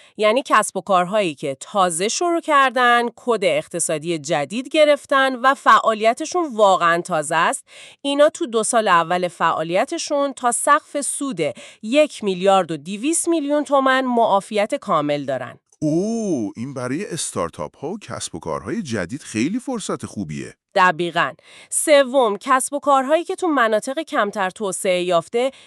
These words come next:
Speaker 1: یا محروم فعالیت می‌کنن،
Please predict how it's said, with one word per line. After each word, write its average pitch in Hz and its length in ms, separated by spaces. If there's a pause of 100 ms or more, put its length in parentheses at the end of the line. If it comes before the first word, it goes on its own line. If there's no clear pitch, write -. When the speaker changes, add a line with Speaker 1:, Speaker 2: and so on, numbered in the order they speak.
Speaker 1:
یا 269 240
محروم 233 640
فعالیت 160 640
می‌کنن، 196 540